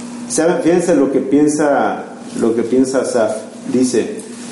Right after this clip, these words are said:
Speaker 2: "Verdaderamente en vano he limpiado mi corazón y lavado mis manos en inocencia". Porque, pues, yo, mientras todos les va, a todos los malos, yo los veo que les va re bien,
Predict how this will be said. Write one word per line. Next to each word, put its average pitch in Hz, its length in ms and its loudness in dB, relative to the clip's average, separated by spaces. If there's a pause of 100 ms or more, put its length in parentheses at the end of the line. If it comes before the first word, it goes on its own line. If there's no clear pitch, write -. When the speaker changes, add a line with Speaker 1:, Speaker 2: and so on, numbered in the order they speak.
(160)
Speaker 2:
"Verdaderamente 175 880 2
en 147 180 2
vano 147 320 2
he 143 40 0
limpiado 123 520 2
mi 110 180 -2
corazón 110 560 0
y 127 60 2
lavado 113 400 2
mis 107 300 -4
manos 107 340 -2
en 95 160 -2
inocencia". 87 680 -4 (600)
Porque, 127 540 2
pues, 113 200 -8
yo, 113 80 0 (280)
mientras 113 400 2
todos 156 260 4
les 151 160 0
va, 143 140 4
a 143 160 4
todos 143 220 2
los 139 100 4
malos, 139 480 2
yo 117 160 4
los 135 160 4
veo 131 180 4
que 127 60 -2
les 104 260 0
va 120 120 0
re 143 140 4
bien, 120 460 0